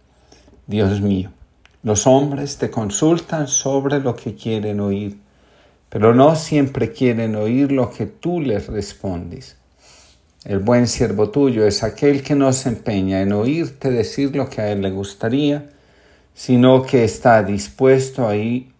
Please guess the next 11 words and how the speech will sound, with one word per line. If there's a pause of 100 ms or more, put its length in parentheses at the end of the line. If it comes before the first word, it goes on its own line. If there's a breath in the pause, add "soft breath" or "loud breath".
a
oír
lo
que
tú
digas". (2250 soft breath)
Hace
poco,
en
Constelaciones
Familiares,